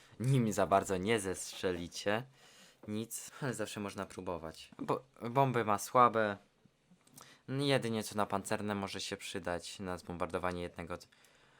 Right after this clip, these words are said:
czołgu, czy tam dwóch. Bo na lotniczych zestrzelicie jeden samolot, może, e, trochę bazy i musicie dwa kursy na bazę,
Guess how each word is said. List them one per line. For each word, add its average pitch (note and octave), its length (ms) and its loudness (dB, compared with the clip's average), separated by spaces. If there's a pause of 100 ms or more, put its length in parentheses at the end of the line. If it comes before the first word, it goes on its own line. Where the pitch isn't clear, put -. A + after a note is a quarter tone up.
(280)
czołgu, G2+ 580 -2 (400)
czy - 100 -18
tam E2 140 -6
dwóch. F#2+ 440 -6 (160)
Bo A#2 160 2
na A2+ 140 6
lotniczych A2 760 0
zestrzelicie G2 540 -4
jeden F2+ 160 2
samolot, F#2 460 0
może, F2+ 400 -2 (320)
e, G2 200 2
trochę A2 420 0
bazy F2+ 520 0 (140)
i F2+ 60 -6
musicie G2 480 -4
dwa G2+ 220 4
kursy - 400 -8
na E2+ 200 -2 (380)
bazę, F#2+ 440 -2